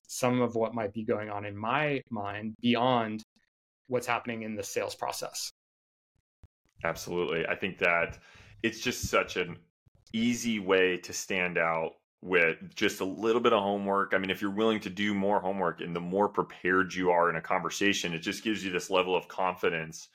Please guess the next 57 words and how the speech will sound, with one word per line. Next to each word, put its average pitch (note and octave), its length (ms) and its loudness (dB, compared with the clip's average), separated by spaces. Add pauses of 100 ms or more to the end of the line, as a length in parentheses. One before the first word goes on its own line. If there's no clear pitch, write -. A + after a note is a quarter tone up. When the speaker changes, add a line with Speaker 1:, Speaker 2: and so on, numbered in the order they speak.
(560)
Speaker 2:
that F#2 600 -2
you A#2+ 220 -8
know B2 220 2
you're G#2+ 200 0
gonna F2+ 160 0
stand F2+ 320 -2
out E2 300 2
because E2+ 800 0
you're F2+ 200 -4
knowledgeable E2 840 -2
about D#2+ 420 0
the - 60 -20
person E2+ 320 -8
you're D#2 100 -10
speaking G#2 420 -4
with F2 400 2
and E2 120 0
the D#2+ 80 -2
company F2 480 -4
that E2 220 -2
they E2+ 140 0
work F2+ 320 0
for F2 420 0 (420)
and E2+ 240 0
the E2 40 -2
goals F2 320 0
that E2+ 100 -10
they're E2 140 2
trying E2 240 -2
to D#2 80 -6
solve. D#2+ 260 0
If D#2 140 -8
you C3+ 100 -4
can B2+ 180 -6
come A2 300 -2
in G2 220 0
with F2 140 -4
that F2 220 2
point G2 220 -4
of, E2+ 60 -4 (120)
it, G#2 160 -2
it A#2+ 200 2
will B2+ 100 0
just C#3+ 220 -6
help B2+ 240 -4
you G2 80 -6
shape A2 320 -2
a F2 80 2 (180)
point G2 200 -6
of E2 100 -8
view. E2+ 340 -8
And F2 80 -4
I E2+ 80 0
think A2 200 -12
that F2+ 120 -10
that's G2+ 320 0
what F2 220 0